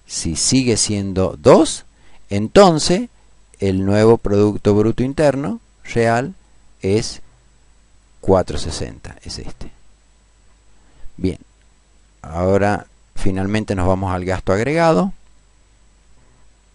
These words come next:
En el gasto agregado,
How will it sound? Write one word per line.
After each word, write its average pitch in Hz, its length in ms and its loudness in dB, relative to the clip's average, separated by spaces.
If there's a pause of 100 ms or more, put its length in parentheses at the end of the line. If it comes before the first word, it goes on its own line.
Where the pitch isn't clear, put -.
(2500)
En 82 160 -6
el 85 140 -4
gasto 104 280 0
agregado, 127 760 2